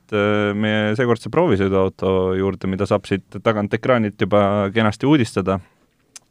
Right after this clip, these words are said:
See on siis, äh, Alfa Romeo Stelvio Quadrifoglio. Ja, ja võib-olla teed väikse sissejuhatuse sellesse, mida, mis üks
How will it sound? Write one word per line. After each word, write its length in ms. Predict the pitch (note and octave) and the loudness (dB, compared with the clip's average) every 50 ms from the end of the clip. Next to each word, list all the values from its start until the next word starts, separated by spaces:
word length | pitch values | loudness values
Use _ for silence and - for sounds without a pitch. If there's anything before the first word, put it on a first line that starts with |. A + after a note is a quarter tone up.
| _ _ _ | _ _ _
See 120 | - A2 G#2+ | -6 -4 -4
on 80 | G2+ | -2
siis, 340 | - - G#2 G2+ F#2+ - - - | -2 0 0 -2 -2 -2 -2 -2
äh, 340 | G2+ F#2+ F#2+ F#2+ F#2+ F#2+ G2 | 0 0 2 2 2 2 2
Alfa 240 | G#2 A2 - G2+ | 0 0 0 0
Romeo 340 | G2+ G#2 G#2 G2+ G2 F#2+ F#2+ F#2 | 2 2 2 0 0 0 -2 -2
Stelvio 540 | - - A2 G#2+ G#2 F#2 F#2+ F#2+ F#2+ F#2+ | 0 0 2 2 2 2 2 2 0 0
Quadrifoglio. 720 | F2+ - G#2 G2 G2 G2 - - - D#3+ C3 F#2 F2 F#2+ - - - _ _ _ _ _ _ _ _ _ _ - | 0 0 0 0 2 0 0 0 2 2 2 0 0 -4 -6 -6 -12 _ _ _ _ _ _ _ _ _ _ -4
Ja, 400 | F#2+ F#2 F2+ F#2 F#2 F#2 F#2+ F#2+ | 0 0 2 2 2 2 0 0
ja 180 | G2 F#2+ F#2 F#2+ G2 G2+ G2+ G2 - - - - | 0 0 0 0 0 -2 -4 -6 -8 -10 -6 -2
võib-olla 580 | - A2 G#2 - G2+ G2 G2 G2 F#2+ F#2 F#2+ F#2+ | 0 0 2 2 2 2 2 2 2 2 2 2
teed 180 | F#2 G#2 G2+ F#2+ | 2 0 0 2
väikse 200 | A2 - - G#2+ | 0 -2 0 -2
sissejuhatuse 600 | A#2 C#3 - - G2+ F#2+ G2 F2+ - G#2+ F#2 F#2 | -2 -2 0 0 2 2 2 0 0 -4 -6 -2
sellesse, 320 | F#2+ A2 G2+ G2 - - F#2+ | -2 -2 -2 -2 -4 -4 -2
mida, 160 | G2 G2+ G2 | 0 0 0
mis 220 | G2 G#2 G#2 - - | 0 0 -2 -2 -6
üks 220 | F#2+ - - - | -8 -10 -12 -16